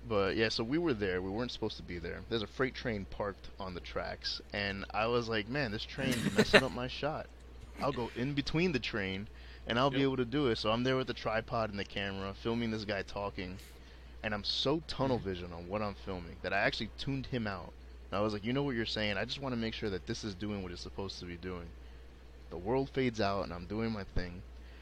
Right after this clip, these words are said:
Speaker 1: and I see him going like this and yelling and, and, like, trying to get my attention, and I'm like, "Why aren't you saying what you're gonna do?" He's like, "Bro, move out the way, the train is gonna hit you." And I'm like,
Speaker 3: <laughs>
Speaker 1: and I look to the side,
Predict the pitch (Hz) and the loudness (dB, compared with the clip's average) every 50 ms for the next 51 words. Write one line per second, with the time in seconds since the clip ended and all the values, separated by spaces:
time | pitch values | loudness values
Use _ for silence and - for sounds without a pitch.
0 | - - - - - 110 107 107 107 - - 143 139 135 127 143 143 131 117 120 | -16 -16 -8 -4 0 2 2 2 2 2 2 2 2 2 4 2 2 2 4 4
1 | 123 123 120 113 107 95 95 - - - - - - - - - - 117 110 104 | 4 4 2 0 0 -2 -6 -8 -12 -14 -14 -14 -14 -14 -10 -4 -2 -2 -2 -2
2 | - - 135 139 139 135 135 - - 104 110 110 117 123 127 123 123 123 127 123 | 0 2 6 6 8 8 6 4 2 0 2 4 4 4 6 4 4 2 2 2
3 | 123 120 113 104 98 - - 107 107 104 107 101 101 98 95 - - - - - | 2 2 0 0 -2 -2 -2 -2 -2 0 0 0 0 0 -2 -4 -8 -14 -10 -2
4 | - 131 147 147 127 139 139 135 127 107 101 - - 127 135 135 - 110 101 104 | 2 2 4 4 6 6 4 6 4 2 2 2 2 0 0 2 0 0 2 2
5 | 107 117 127 123 - 95 92 104 120 135 135 - 127 117 - 139 135 131 127 - | 2 0 0 0 0 0 0 0 0 -2 -2 -2 -4 -4 -4 -2 -2 -2 -2 -2
6 | 127 127 127 123 131 127 117 123 127 127 113 120 110 98 92 98 98 98 131 165 | 0 0 0 0 0 0 0 0 0 0 0 0 0 0 -2 -4 -8 -8 -4 -4
7 | 202 220 220 202 147 107 92 90 - - - - - - - - - 104 110 120 | -2 0 2 2 2 2 0 -4 -8 -12 -16 -16 -16 -16 -14 -8 -4 -2 0 2
8 | 151 185 214 226 233 226 202 - - 170 170 175 170 - - 165 175 190 180 151 | 4 4 4 4 4 2 0 -2 -4 -4 -2 -4 -4 -2 -2 0 2 2 2 2
9 | 135 - - - 170 196 208 202 180 160 143 156 160 156 147 143 156 190 214 - | 0 -2 0 2 4 4 4 4 4 2 0 0 0 2 2 2 4 2 2 0
10 | - - 143 117 101 95 98 107 117 123 120 110 98 - - - - - - - | -2 -6 -4 -2 0 0 0 0 0 0 0 0 -2 -4 -8 -14 -16 -14 -14 -14
11 | - - - 233 - - - - - - - - 127 127 123 120 117 127 160 - | -10 -8 -8 -8 -6 -6 -8 -10 -10 -10 -2 2 4 4 6 6 6 4 2 2
12 | - 202 175 185 - - - 165 147 123 107 95 92 95 | 2 2 4 4 4 6 6 6 6 6 6 6 4 2